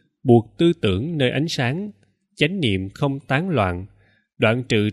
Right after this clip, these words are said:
trạo hối, không cùng nó tương ưng, nội tâm tịch diệt, tâm trạo hối đã tịnh, đoạn trừ nghi hối, đã vượt qua nghi, tâm một mực ở trong pháp thiện.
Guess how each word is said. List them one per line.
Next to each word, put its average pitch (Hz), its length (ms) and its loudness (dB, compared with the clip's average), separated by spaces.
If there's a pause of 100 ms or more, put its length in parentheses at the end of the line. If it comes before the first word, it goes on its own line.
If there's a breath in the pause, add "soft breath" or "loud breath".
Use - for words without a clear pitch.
trạo 101 220 0
hối, 151 420 0 (340)
không 190 280 0
cùng 107 280 -2
nó 127 100 0
tương 143 280 0
ưng, 143 320 -2 (480)
nội 107 280 0
tâm 139 200 0
tịch - 320 -4
diệt, 101 240 2 (580)
tâm 180 260 2
trạo 107 220 0
hối 151 260 0
đã 127 180 -2
tịnh, 95 400 -2 (340)
đoạn 107 300 -2
trừ 104 180 2 (100)
nghi 135 140 0
hối, 139 380 0 (420 soft breath)
đã 120 240 0
vượt 104 260 0
qua 135 160 0
nghi, 135 440 -2 (400)
tâm 175 260 0
một 98 240 0
mực 107 160 0 (180)
ở 113 260 0
trong 113 240 -2
pháp - 280 -4
thiện. 90 320 -2